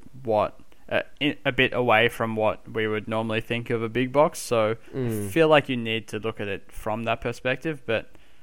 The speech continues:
Speaker 1: if you think of it that that's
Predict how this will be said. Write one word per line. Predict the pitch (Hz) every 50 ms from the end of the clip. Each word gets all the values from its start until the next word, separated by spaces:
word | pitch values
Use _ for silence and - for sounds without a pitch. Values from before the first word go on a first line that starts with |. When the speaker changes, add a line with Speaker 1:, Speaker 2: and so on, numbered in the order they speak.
| - - - - - - - - - - - - - -
Speaker 1:
if | - 135 143 - - -
you | 127 120 120 117 113 113 110 110 117
think | 113 - - - 131 123 -
of | 120 110
it | 107 85 -
that | 107 101 - -
that's | 107 110 107 - - - - -